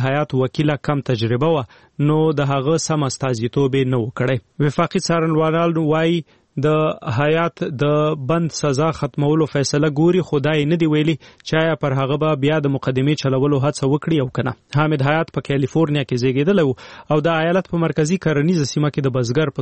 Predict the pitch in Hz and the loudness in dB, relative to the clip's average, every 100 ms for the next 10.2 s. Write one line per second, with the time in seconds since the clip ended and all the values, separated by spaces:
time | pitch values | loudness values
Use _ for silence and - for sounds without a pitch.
0 | - 131 131 135 - 131 127 139 160 175 | 0 0 2 -2 -2 -4 -4 -4 -2 -4
1 | - - - - 175 170 180 180 165 170 | -8 -20 -12 -2 2 2 4 2 2 0
2 | 160 156 147 - 151 151 139 131 123 127 | 0 0 0 2 2 2 0 -6 -4 -4
3 | 120 - 147 135 139 131 123 123 117 123 | -2 -2 -2 0 0 0 -2 -2 -2 0
4 | 135 135 - 143 135 - - 127 120 117 | 0 -2 -2 -2 -2 -4 -2 0 0 2
5 | 131 131 127 147 - 135 - - - 147 | 2 2 0 -2 -2 -4 -8 -12 -2 0
6 | 139 135 151 139 127 120 120 139 - 147 | 0 0 -2 -2 -2 -2 0 0 0 0
7 | 175 156 151 127 139 131 113 - - 165 | 0 2 0 0 0 0 -2 -12 -4 -2
8 | 170 170 165 165 185 165 160 135 143 160 | 0 0 0 0 -2 0 -2 0 0 0
9 | - 139 127 151 156 147 127 127 143 151 | -2 -2 0 0 0 0 0 0 0 0
10 | 139 - | -2 -2